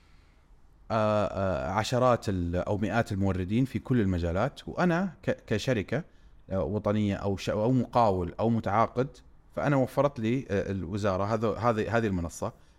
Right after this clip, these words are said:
بحيث إني أنا أدخل، أق-، أختار من المورد مثلًا حديد من هذا، ويطلع لي عرض السعر، التفاصيل اللي أنا وياه اتفقنا عليها عن طريق المنصة، وفيها التزام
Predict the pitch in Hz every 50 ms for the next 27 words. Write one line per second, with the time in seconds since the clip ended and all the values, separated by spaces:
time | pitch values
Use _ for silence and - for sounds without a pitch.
0 | _ - - 147 139 - 147 139 131 117 127 127 110 101 - - - 113 135 -
1 | - - 123 117 107 - - - - - 139 143 143 131 120 123 135 147 143 120
2 | 110 107 107 104 90 85 95 113 - - - - - - - _ - - - -
3 | - - 107 98 120 110 101 - - 101 104 117 127 143 143 - 101 101 120 139
4 | 147 147 127 113 113 98 90 98 120 135 - - - - - - - - - -
5 | - 104 110 110 104 - 147 165 165 160 143 127 131 127 113 113 - - - -
6 | 107 98 113 123 - - - - - - - - - - 113 107 - - 135 123
7 | 110 107 104 107 - 120 123 117 110 110 110 107 98 - 101 90 117 - 110 98
8 | 95 98 104 104 101 120 135 135 139 98 101 - 113 120 135 - - 117 110 104
9 | 101 92 - - 127 131 - - - - - - - - - - - - - -
10 | 104 95 - 196 196 170 165 131 - 143 127 123 143 151 165 180 196 208